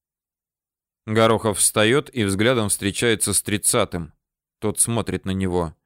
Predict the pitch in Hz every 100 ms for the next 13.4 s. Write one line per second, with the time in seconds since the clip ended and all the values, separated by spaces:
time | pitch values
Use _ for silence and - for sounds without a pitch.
0 | _ _ _ _ _ _ _ _ _ _
1 | _ - 101 120 135 135 113 135 113 120
2 | 123 117 90 76 _ _ - 101 107 110
3 | 101 98 104 101 101 117 - - 104 -
4 | 101 - 98 92 80 _ _ _ _ _
5 | _ _ _ _ - 101 107 110 107 117
6 | 139 _ _ _ _ - 110 98 - -
7 | _ _ _ - 117 120 117 160 139 117
8 | 104 104 101 113 - 95 - _ _ _
9 | _ _ _ _ _ _ _ _ - 98
10 | 110 127 123 - 117 143 165 98 - _
11 | _ _ _ _ _ _ _ _ 101 107
12 | 117 104 107 127 147 _ _ _ _ -
13 | 107 101 - -